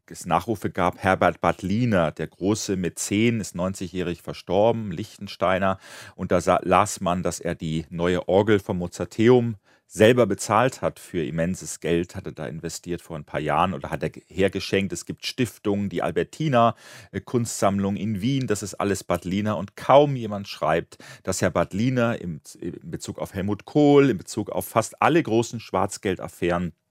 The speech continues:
in unseren Landen und nicht nur da auch aufgetaucht ist. Er hat diese Steueroptimierung perfektioniert <laughs> sozusagen.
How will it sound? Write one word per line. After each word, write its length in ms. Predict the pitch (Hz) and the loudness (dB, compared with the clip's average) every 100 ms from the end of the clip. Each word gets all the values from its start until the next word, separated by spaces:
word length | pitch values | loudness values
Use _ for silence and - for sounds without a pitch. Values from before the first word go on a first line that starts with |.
| _ _ - | _ _ -8
in 120 | 120 | -4
unseren 400 | - 139 110 87 | 2 4 4 4
Landen 320 | 85 85 101 | 2 -2 -6
und 80 | 62 | -12
nicht 160 | 85 90 | -12 -10
nur 100 | 82 | -6
da 220 | 87 82 | -4 0
auch 160 | 104 | -2
aufgetaucht 640 | - 110 - - 82 - - | 0 -2 -2 2 2 2 -2
ist. 180 | - - - - | -8 -10 -20 -16
Er 120 | - 98 | -2 0
hat 180 | 110 | 0
diese 140 | 90 98 | -2 -10
Steueroptimierung 1040 | - 113 117 90 - 104 90 90 98 98 - | 4 8 8 6 -4 -6 -2 -2 -4 -8 -2
perfektioniert 1040 | 120 117 - 78 - 85 - 135 85 - | 0 0 -2 -10 -8 -10 -2 2 2 2
<laughs> 20 | |
sozusagen. 520 | 87 - 80 78 82 | -12 -6 -2 -2 -2